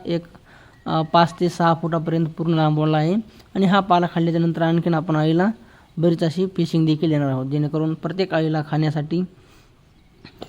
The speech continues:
समान खाद्य मिळावं यासाठी आपण अळीला पेशिंग देणं फार गरजेचं असतं. रोगाचा प्रादुर्भाव होऊ नये यासाठी देखील आपण अळीला पेशिंग द्यायला, अ, पाहिजे. तर आपण आता भरपूर अशी पेशिंग दिलेली आहे. आणखीन देखील हा पाला खात आल्याच्यानंतर, संपत आल्याच्यानंतर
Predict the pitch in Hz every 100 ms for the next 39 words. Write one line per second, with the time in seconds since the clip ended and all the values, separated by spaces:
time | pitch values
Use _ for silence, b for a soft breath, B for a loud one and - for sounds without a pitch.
0 | - 208 220 220 - 180 175 175 170 165
1 | 160 160 165 151 165 160 160 160 156 156
2 | 160 160 156 151 156 147 156 156 156 -
3 | 180 - B B B 170 180 175 170 180
4 | 170 170 170 160 170 165 170 170 170 175
5 | 175 160 156 160 165 165 160 151 151 147
6 | 151 160 165 b b b - 151 175 185
7 | 175 156 151 156 180 208 - 147 143 151
8 | 147 151 147 156 151 156 151 165 165 175
9 | 165 165 160 156 156 156 156 165 196 -
10 | B B - 170 180 196 190 185 180 170
11 | 165 160 160 160 - 151 - 165 165 -
12 | 151 156 151 151 160 156 170 175 170 185
13 | 170 156 160 165